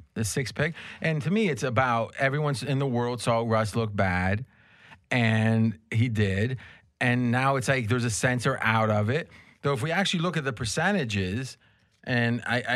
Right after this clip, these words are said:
I, I think that it's important, the perception, I mean, like, what I don't understand is this, t-, was I correct that Seattle would have been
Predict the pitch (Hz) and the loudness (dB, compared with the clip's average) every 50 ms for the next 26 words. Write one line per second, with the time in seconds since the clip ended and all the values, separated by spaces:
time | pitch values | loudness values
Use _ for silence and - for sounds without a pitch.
0 | 131 - - 123 120 104 - 151 160 160 127 117 113 - 131 123 120 123 120 123 | -2 -2 -2 -4 -4 -2 -4 -4 -4 -4 -6 -8 -10 -4 -2 0 0 0 0 -2
1 | 104 139 123 98 98 - 151 170 170 139 123 113 104 117 101 131 120 107 - 156 | 0 0 -2 -2 -2 -4 -2 -2 0 -2 -2 -2 -2 -4 -4 -4 -4 -2 -2 0
2 | 170 196 170 - - 131 117 117 113 110 104 - - - - - - 151 151 151 | 0 0 0 0 0 0 0 0 0 -2 -4 -6 -14 -18 -10 -6 -4 -4 -4 -4
3 | - - - - - - - - - _ - - - 170 170 147 131 - _ _ | -8 -12 -20 -20 -20 -20 -20 -20 -20 _ -12 -6 -4 -4 -4 -4 -8 -14 _ _
4 | _ _ _ _ _ _ _ _ - 151 156 165 175 220 277 277 202 147 135 123 | _ _ _ _ _ _ _ _ -6 -2 0 0 2 2 2 2 0 0 0 0
5 | 113 - - - 143 139 135 131 123 110 127 135 110 - - - - 139 135 - | 0 -2 -2 -2 -2 -2 0 -2 -2 -2 -2 -4 -4 -4 -6 -6 -6 -8 -10 -8
6 | 127 156 170 160 196 233 - 233 - - 226 214 220 220 - 190 147 - - 156 | -6 -6 -2 0 0 0 0 -2 -2 -2 0 0 0 0 0 -4 -6 -4 -4 -2
7 | 151 151 165 180 185 175 147 135 151 160 156 143 127 147 147 151 151 147 147 143 | 0 0 0 0 0 -2 -2 -4 -4 -6 -6 -6 -4 -2 -2 0 0 -2 -2 -4